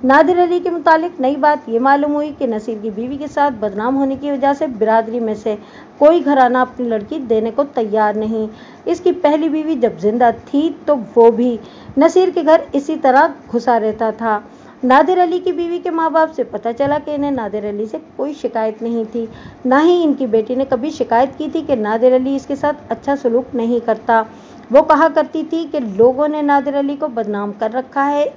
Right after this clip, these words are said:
इसके और नसीर की बीवी के ताल्लुकात बहन भाइयों वाले थे। ये रिपोर्ट मेरे लिए अजीब थी।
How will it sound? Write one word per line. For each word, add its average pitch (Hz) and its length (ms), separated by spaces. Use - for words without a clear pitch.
इसके 320 280
और 247 280
नसीर 269 360
की 302 120
बीवी 226 400
के 226 140
ताल्लुकात 240 680
बहन 277 240
भाइयों 233 340
वाले 214 260
थे। 226 140
ये 320 140
रिपोर्ट 359 420
मेरे 233 180
लिए 254 200
अजीब 220 320
थी। 220 320